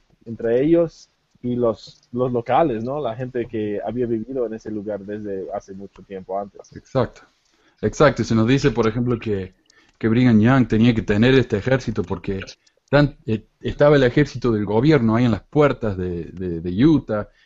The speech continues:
Speaker 2: y él tenía que defenderse, pero lo que no se preguntan es,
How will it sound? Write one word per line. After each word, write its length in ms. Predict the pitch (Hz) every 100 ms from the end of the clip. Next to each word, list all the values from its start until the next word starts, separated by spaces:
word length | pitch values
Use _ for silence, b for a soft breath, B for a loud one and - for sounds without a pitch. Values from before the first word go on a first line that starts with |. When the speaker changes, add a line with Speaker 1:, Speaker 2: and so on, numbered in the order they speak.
| -
Speaker 2:
y 80 | 117
él 140 | 113
tenía 260 | 113 117 117
que 100 | 107
defenderse, 540 | 101 101 113 107 113
pero 240 | - 104
lo 140 | 104 101
que 80 | 120
no 100 | 139
se 100 | 117
preguntan 460 | 113 127 147 120
es, 160 | 110